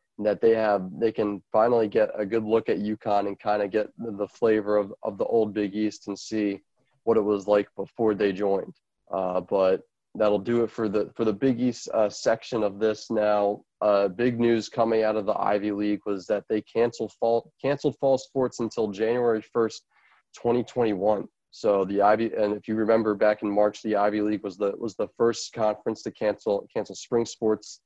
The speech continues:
Um, and then also some changes. The Big East announced a,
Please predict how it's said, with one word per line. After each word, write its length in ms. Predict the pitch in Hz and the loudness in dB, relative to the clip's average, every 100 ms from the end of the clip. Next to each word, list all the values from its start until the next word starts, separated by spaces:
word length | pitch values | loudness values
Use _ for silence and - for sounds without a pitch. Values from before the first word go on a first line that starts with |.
| _ _ - | _ _ -4
Um, 440 | 98 95 95 92 87 _ _ _ _ _ _ _ _ _ _ - 110 | -2 0 -2 -4 -12 _ _ _ _ _ _ _ _ _ _ -16 -8
and 220 | 107 107 | -4 2
then 160 | 104 | 4
also 420 | 101 107 - 113 104 | 6 4 4 0 0
some 200 | - 107 | -2 -2
changes. 520 | 117 110 107 101 - | 0 2 0 -4 -6
The 140 | 107 | -6
Big 160 | 101 110 | -2 -2
East 220 | 107 - | -2 -4
announced 400 | 107 107 101 | 0 2 0
a, 80 | - | -2